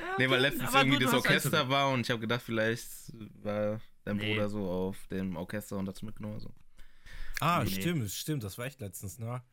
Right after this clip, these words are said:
Speaker 3: Hab ich auch
Speaker 2: Aber
Speaker 3: gesehen.
Speaker 2: gut kombiniert, gut
Speaker 3: Mhm.
Speaker 2: kombiniert,
Speaker 3: True,
Speaker 2: Shinichi.
Speaker 3: true.
Speaker 1: Pfeifhead, ne?
Speaker 2: Das war nicht schlecht.
Speaker 3: Der Junge
Speaker 1: Bringt
Speaker 3: lebt
Speaker 1: trotzdem nichts, war
Speaker 3: das.
Speaker 1: falsch.
Speaker 2: <laughs> Ist so.
Speaker 3: Aber ich stell direkt die
Speaker 2: Jungs,
Speaker 3: Frage,
Speaker 2: wollen wir
Speaker 3: Chris. Ich stell
Speaker 2: Ja,
Speaker 3: direkt
Speaker 2: genau.
Speaker 3: die Frage, warte kurz, warte kurz.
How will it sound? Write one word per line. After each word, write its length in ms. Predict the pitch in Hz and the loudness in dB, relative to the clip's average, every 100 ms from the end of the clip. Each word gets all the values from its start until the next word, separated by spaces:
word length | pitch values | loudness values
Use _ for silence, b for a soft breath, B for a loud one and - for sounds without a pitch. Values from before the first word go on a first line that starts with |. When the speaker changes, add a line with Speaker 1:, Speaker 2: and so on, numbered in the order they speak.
| _ | _
Speaker 3:
Hab 100 | 110 | -8
ich 80 | 98 | -6
auch 100 | 117 | -2
Speaker 2:
Aber 240 | 107 113 120 | 0 2 0
Speaker 3:
gesehen. 120 | 117 | 0
Speaker 2:
gut 160 | 147 156 | 0 2
kombiniert, 680 | 226 254 262 285 320 - - 101 | 2 4 4 4 2 0 -6 -8
gut 120 | 127 | -6
Speaker 3:
Mhm. 20 | |
Speaker 2:
kombiniert, 400 | - 220 226 277 - | 0 4 4 2 2
Speaker 3:
True, 120 | 170 | 4
Speaker 2:
Shinichi. 400 | 139 104 113 107 | 6 4 0 0
Speaker 3:
true. 80 | - | 0
Speaker 1:
Pfeifhead, 400 | 113 120 104 87 | 0 2 2 0
ne? 120 | 95 | 0
Speaker 2:
Das 100 | 110 | 0
war 100 | 151 | 0
nicht 160 | 196 - | 0 0
schlecht. 240 | 247 95 | 0 0
Speaker 3:
Der 80 | 98 | -2
Junge 180 | 101 98 | -4 -4
Speaker 1:
Bringt 160 | 95 113 | 0 -2
Speaker 3:
lebt 120 | 104 | 0
Speaker 1:
trotzdem 240 | 113 165 | 2 4
nichts, 140 | 101 208 | 4 4
war 80 | 160 | 2
Speaker 3:
das. 80 | 95 | 2
Speaker 1:
falsch. 240 | 101 - - 120 | -2 -4 -12 -6
Speaker 2:
<laughs> 920 | 143 139 - - - - - - 92 | -4 -4 -8 -14 -20 -20 -12 -8 -6
Ist 140 | 98 95 | -6 -6
so. 220 | 101 104 b b b b b _ _ - | -6 -8 b b b b b _ _ 0
Speaker 3:
Aber 160 | 120 | 2
ich 80 | 139 | 2
stell 120 | 185 | 2
direkt 200 | 170 165 | 2 0
die 40 | 147 | 2
Speaker 2:
Jungs, 200 | 262 240 | 4 6
Speaker 3:
Frage, 180 | 254 220 | 4 4
Speaker 2:
wollen 180 | 240 | 6
wir 120 | 214 208 | 6 4
Speaker 3:
Chris. 220 | 202 - _ _ | 2 -4 _ _
Ich 140 | - 127 | -2 0
stell 140 | 196 | 4
Speaker 2:
Ja, 60 | 226 | 6
Speaker 3:
direkt 160 | 165 156 | 6 6
Speaker 2:
genau. 100 | 143 | 4
Speaker 3:
die 40 | |
Frage, 140 | 113 | 4
warte 140 | 127 113 | 2 2
kurz, 180 | 101 104 | 0 -2
warte 140 | 104 | -2
kurz. 240 | 98 90 | -4 -8